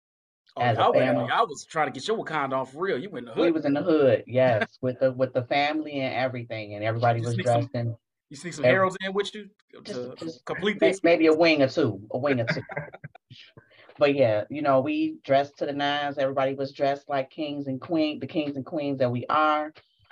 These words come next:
Speaker 2: Um, all of our colors, all of our glory. Um, and it was just an experience with my people in the theater,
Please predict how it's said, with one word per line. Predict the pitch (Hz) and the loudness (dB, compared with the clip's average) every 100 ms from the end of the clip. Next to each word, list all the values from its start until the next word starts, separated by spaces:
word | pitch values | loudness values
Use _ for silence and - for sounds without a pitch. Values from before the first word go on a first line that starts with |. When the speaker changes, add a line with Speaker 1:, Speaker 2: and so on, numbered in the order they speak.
| _ 131 | _ -2
Speaker 2:
Um, | 127 120 117 117 | 2 2 0 2
all | 131 | 2
of | 127 117 | 4 2
our | 113 | 0
colors, | - 160 143 139 | -2 -2 -2 -4
all | 139 127 | -2 -4
of | 120 | -2
our | 117 117 | -2 -4
glory. | 123 143 147 139 139 139 - _ _ _ - | -4 0 2 2 -2 -8 -14 _ _ _ -4
Um, | 123 117 113 | -2 0 0
and | 127 | 0
it | 131 | 0
was | 113 | -2
just | - 120 117 | -4 -4 -4
an | 117 | -6
experience | 107 - 135 120 117 113 107 117 110 | -8 -6 -2 0 0 -2 -4 -8 -8
with | 110 | -4
my | 110 110 | -2 -2
people | 135 131 120 117 | -2 -6 -4 -4
in | 110 | -4
the | 107 | -4
theater, | 123 117 117 113 107 110 | -4 -2 -2 -2 -4 -6